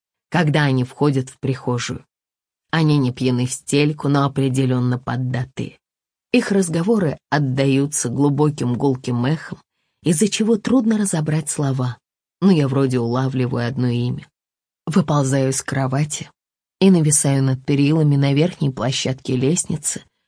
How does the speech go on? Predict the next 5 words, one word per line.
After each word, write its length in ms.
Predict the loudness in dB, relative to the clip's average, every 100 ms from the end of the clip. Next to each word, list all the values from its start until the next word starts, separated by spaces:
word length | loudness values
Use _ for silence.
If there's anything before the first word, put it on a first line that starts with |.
| -8
чтобы 320 | 2 4 6
лучше 400 | 4 2 0 -2
слышать. 680 | -2 -2 -2 -4 -8 -12 -18 _ _ _ _ _ _ _ _ _ 0
Ну, 260 | 2 2
конечно. 1000 | 0 -2 0 0 -2 -4 -8 -12 -12 -20